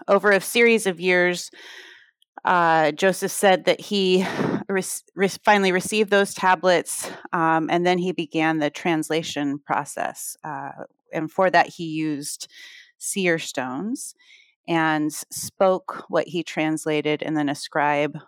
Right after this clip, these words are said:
would write it down. And when that process was complete, uh, it appeared as the Book of Mormon in eighteen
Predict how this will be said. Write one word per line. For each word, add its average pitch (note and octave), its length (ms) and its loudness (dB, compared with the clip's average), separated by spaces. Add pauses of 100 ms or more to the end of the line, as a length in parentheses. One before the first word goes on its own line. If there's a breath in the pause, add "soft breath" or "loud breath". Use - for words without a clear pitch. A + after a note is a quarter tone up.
would D3+ 180 -4
write C#3+ 240 -2
it - 140 -10
down. A#2 380 -10 (1300 loud breath)
And E3 520 0 (640)
when F3+ 160 -2
that - 220 -2
process C4+ 540 0
was F3+ 180 -2
complete, F3 920 -4 (460 loud breath)
uh, D3 360 -14 (100)
it D#3+ 160 -4 (180)
appeared F3+ 420 0
as E3+ 120 -2
the E3+ 100 -4
Book E3+ 220 -2
of E3 100 -4
Mormon D#3 460 0
in D#3 240 -6
eighteen D3+ 480 -6